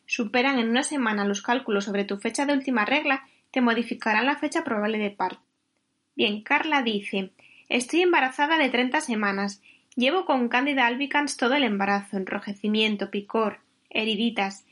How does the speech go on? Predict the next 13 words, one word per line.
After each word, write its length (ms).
He 120
probado 340
de 140
todo, 340
pero 220
vuelven, 460
con 180
Ginecanestén, 960
Ginecanes 580
Flor, 440
Laurimic, 680
probióticos, 640
etcétera. 560